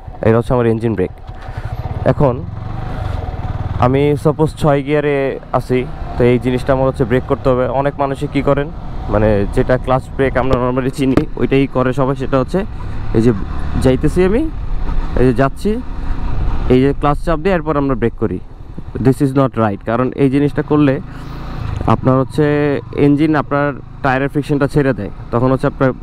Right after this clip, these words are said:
বাইক আপনার একদম free হয়ে গেছে, এটা শুধু শুধু একদম সোজা শুধু যাচ্ছে, মানে এটা ইঞ্জিনের সাথে কোনো friction নেই। কিন্তু আপ-, আপনি যখন এই যে আমি এখন ক্লাচ ছাড়া bike চালাচ্ছি, আমি যদি এখন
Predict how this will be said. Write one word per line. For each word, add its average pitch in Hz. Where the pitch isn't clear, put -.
বাইক 131
আপনার 156
একদম 156
free 160
হয়ে 170
গেছে, 180
এটা 160
শুধু 156
শুধু 156
একদম 131
সোজা 135
শুধু 120
যাচ্ছে, 127
মানে 113
এটা 127
ইঞ্জিনের 151
সাথে 151
কোনো 147
friction 135
নেই। 101
কিন্তু 131
আপ-, 143
আপনি 147
যখন 151
এই 151
যে 151
আমি 139
এখন 143
ক্লাচ 135
ছাড়া 139
bike 123
চালাচ্ছি, 107
আমি 113
যদি 135
এখন 143